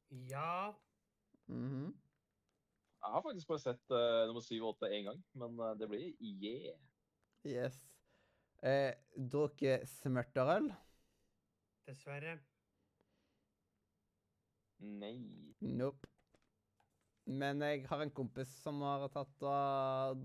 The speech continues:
Speaker 2: drukket det litt.
Speaker 3: Jeg føler det, jeg var i, var i Brussel for et par år siden,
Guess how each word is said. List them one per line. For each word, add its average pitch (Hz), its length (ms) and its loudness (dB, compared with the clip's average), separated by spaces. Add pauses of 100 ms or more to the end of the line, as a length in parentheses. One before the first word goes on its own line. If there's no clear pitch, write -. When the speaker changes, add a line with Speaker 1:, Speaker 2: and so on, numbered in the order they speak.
(160)
Speaker 2:
drukket 135 340 -2
det 135 180 4
litt. - 280 -6 (1040)
Speaker 3:
Jeg - 80 -6
føler 127 440 4 (520)
det, 131 240 -2
jeg 127 260 4
var 117 160 6
i, 120 480 6
var 110 140 6
i 107 60 -2
Brussel 104 340 -4
for 123 100 0
et 107 60 -4
par 113 100 6
år 110 120 2
siden, 139 200 -4